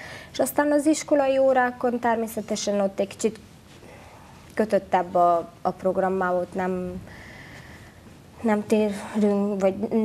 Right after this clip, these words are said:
nem a hagyományőrzéssel foglalkozunk, hanem, ö, ott pedig arra koncentrálunk, hogy írni, olvasni, megtanuljon el helyesen a gyermek, illetve hogy minél többet, ö,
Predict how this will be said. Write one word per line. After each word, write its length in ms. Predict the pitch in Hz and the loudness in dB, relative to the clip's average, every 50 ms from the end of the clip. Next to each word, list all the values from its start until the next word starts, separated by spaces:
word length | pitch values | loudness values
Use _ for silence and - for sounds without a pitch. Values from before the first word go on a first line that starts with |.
| 214 208 | 2 2
nem 280 | 208 208 214 202 202 | 2 2 2 2 2
a 80 | 202 196 | 2 2
hagyományőrzéssel 960 | 202 - 214 202 202 196 190 185 190 190 190 185 190 190 170 - - 180 180 | 2 2 2 2 2 2 2 2 2 2 0 0 0 -2 -4 -2 -2 -2 -2
foglalkozunk, 760 | 175 - 180 180 180 180 180 175 - 226 226 226 254 262 262 262 | 0 -2 0 2 2 2 2 0 -2 -4 0 2 0 0 0 0
hanem, 600 | 247 262 254 240 233 226 220 214 214 208 208 208 | 0 0 2 2 2 2 2 0 0 0 0 0
ö, 480 | 202 196 196 196 196 196 190 190 190 196 202 196 - - - - - - - - - - - - - - - - | 0 2 2 2 2 2 2 0 0 -2 -4 -6 -8 -12 -18 -20 -20 -20 -20 -20 -20 -20 -20 -20 -20 -20 -10 -4
ott 260 | - 226 226 226 - | -2 -2 -2 -2 -2
pedig 380 | - - 208 202 208 208 196 196 | 0 0 2 2 2 0 2 2
arra 420 | 208 202 202 196 190 185 180 185 185 | 2 4 4 4 2 2 2 0 -2
koncentrálunk, 680 | - 202 196 196 - 185 185 - 190 185 185 185 180 180 | -2 -4 -2 -2 -2 -4 -2 -2 -2 0 0 -2 -4 -4
hogy 280 | - 190 180 180 - - | -4 -4 -4 -2 0 0
írni, 220 | 226 233 233 226 | 2 2 2 2
olvasni, 680 | 226 220 220 214 220 208 - - - 208 196 196 190 - - - - - - - | 0 0 2 2 0 0 0 -2 -4 -2 -2 -2 -4 -6 -10 -16 -18 -18 -10 -6
megtanuljon 840 | - 202 196 202 - 202 196 196 190 185 180 180 175 175 175 170 - - - - - - - - - - - | -4 -4 -4 -2 -2 0 0 2 2 2 2 2 0 0 -2 -4 -6 -10 -16 -20 -20 -20 -20 -20 -20 -12 -6
el 220 | - 190 185 - - - - - 220 | -6 -4 -4 -6 -8 -12 -16 -14 -6
helyesen 540 | 196 202 202 202 185 180 185 - 190 175 175 | -2 0 2 2 2 2 0 -2 -2 -2 -2
a 60 | 170 | -2
gyermek, 680 | 175 208 214 233 240 254 262 269 262 269 269 269 - - - - - - - - - - - | 0 0 2 2 2 2 2 2 2 2 0 -2 -6 -10 -18 -18 -18 -18 -18 -20 -14 -2 0
illetve 560 | 254 254 262 254 247 247 - - 254 240 240 | 2 4 4 4 2 0 0 2 2 2 2
hogy 260 | 233 233 247 247 233 | 4 4 4 4 4
minél 300 | 254 254 247 240 226 226 | 4 4 4 4 2 2
többet, 520 | - 240 220 214 214 208 214 - - - | 2 2 2 2 2 0 0 -4 -6 -2
ö, 380 | - 220 214 208 202 202 202 | 0 2 4 4 4 4 4